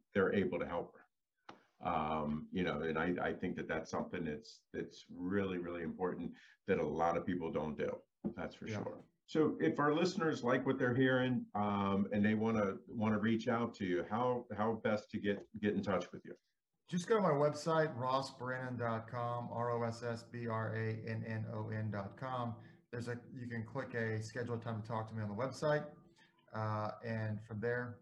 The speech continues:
Speaker 2: we can have a conversation and see, see if there's a, a mutual interest.
Speaker 1: Great. So I really appreciate your time today. Um, our guest today on the show has been Ross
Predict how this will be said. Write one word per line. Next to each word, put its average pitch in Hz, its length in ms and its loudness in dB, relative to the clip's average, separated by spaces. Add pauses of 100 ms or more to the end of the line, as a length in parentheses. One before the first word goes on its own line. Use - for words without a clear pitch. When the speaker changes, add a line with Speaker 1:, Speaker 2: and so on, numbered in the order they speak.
(140)
Speaker 2:
we 113 120 -6
can 110 260 -4
have 120 140 -6
a 113 40 -6
conversation 117 600 -6
and 113 100 -6
see, 113 340 -4 (760)
see - 160 -14
if 117 180 -6
there's 113 240 -4
a, 113 60 -4
a 110 260 -2
mutual 117 280 -4
interest. 120 320 -10 (720)
Speaker 1:
Great. 95 300 0 (720)
So 117 120 0
I - 20 4
really 120 260 10
appreciate 120 500 4
your 110 120 0
time 113 280 4
today. 117 360 4 (120)
Um, 95 480 2
our 104 140 6
guest 113 380 2
today 117 360 4
on 113 140 2
the 104 60 4
show 113 400 2
has 101 120 -4
been 95 280 -4
Ross 98 280 2